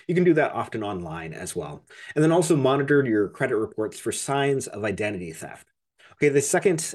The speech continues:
uh, uh, you know, potential fraud or, or scam to look out for is wire fraud. Uh, this is where, uh, this could be like,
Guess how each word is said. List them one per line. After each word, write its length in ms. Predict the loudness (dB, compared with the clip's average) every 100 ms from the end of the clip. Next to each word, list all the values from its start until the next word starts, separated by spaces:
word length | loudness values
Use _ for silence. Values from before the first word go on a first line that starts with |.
| -10 -4
uh, 200 | -4 -4 -12 _ _ _ -10
uh, 40 |
you 180 | -4 -2
know, 20 |
potential 540 | -2 -2 -2 2 2 2
fraud 440 | -2 -2 -2 -6
or, 320 | -10 -10 -6
or 40 | -6
scam 320 | -2 -2 0
to 80 | 0
look 300 | 0 -2 -2
out 180 | -2 -2
for 180 | -6 -6 -16 -10
is 120 | -8
wire 360 | -2 2 2 2
fraud. 360 | 0 -10 -12 -18 _ -20 -4 2
Uh, 140 | 4
this 180 | 4 0
is 160 | -2
where, 560 | 2 2 4 2 0 -4
uh, 100 | -4
this 180 | -4 -2
could 100 | -2
be 100 | 0
like, 300 | -2 -4